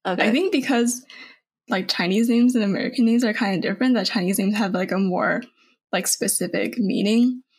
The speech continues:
Speaker 2: with the syllable and the character,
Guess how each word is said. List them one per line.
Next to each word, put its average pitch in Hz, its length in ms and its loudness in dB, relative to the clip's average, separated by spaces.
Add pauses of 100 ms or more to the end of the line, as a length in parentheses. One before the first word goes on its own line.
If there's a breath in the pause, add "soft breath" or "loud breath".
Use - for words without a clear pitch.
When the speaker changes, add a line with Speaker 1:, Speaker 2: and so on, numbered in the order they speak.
(560)
Speaker 2:
with 165 240 -2 (840)
the 190 160 -2
syllable 196 720 0
and 185 180 0
the 254 60 0
character, 254 680 -2